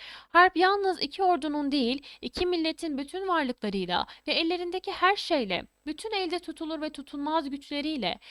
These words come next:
birbirleriyle karşı karşıya gelmesi ve birbirleriyle vuruşması demektir. Bundan dolayı bütün Türk milletini cephede bulunan ordu kadar fikren,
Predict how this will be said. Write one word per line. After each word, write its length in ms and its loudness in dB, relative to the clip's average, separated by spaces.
birbirleriyle 680 0
karşı 380 0
karşıya 440 2
gelmesi 680 -4
ve 120 -4
birbirleriyle 680 -4
vuruşması 580 -4
demektir. 540 -8
Bundan 400 2
dolayı 340 2
bütün 280 -4
Türk 240 -10
milletini 600 -4
cephede 480 -2
bulunan 300 0
ordu 260 0
kadar 460 4
fikren, 480 -2